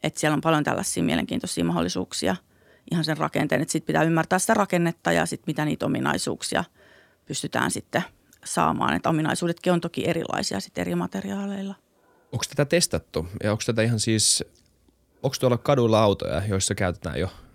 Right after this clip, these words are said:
Speaker 2: ligniiniä
Speaker 1: Ei,
Speaker 2: akuissa?
Speaker 1: ei, ei mun ainakaan tietääkseen, että Stora Ensohan on, on niinku Suomessa, ö, tiedottanut, että he, he kaupallistaa tätä, että, että he niinku partnereit-, partnereidensa kanssa yhdessä vie,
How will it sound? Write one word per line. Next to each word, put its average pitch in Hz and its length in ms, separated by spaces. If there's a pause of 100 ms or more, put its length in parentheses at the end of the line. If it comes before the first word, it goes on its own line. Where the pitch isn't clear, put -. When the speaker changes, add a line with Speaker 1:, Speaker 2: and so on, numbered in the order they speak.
(220)
Speaker 2:
ligniiniä 90 420 (540)
Speaker 1:
Ei, 185 180 (220)
Speaker 2:
akuissa? - 240
Speaker 1:
ei, 170 380
ei 165 140
mun 160 260 (120)
ainakaan 165 360
tietääkseen, 170 540
että 160 540 (100)
Stora 175 360
Ensohan 226 420
on, 180 120
on 170 280
niinku 170 160
Suomessa, 160 640 (520)
ö, - 20 (380)
tiedottanut, 160 580
että - 220
he, 180 260 (140)
he 170 80
kaupallistaa 85 880 (760)
tätä, - 300 (400)
että, - 420 (140)
että - 320
he 170 140
niinku 165 180
partnereit-, - 760 (120)
partnereidensa 175 760
kanssa - 320
yhdessä - 460
vie, - 220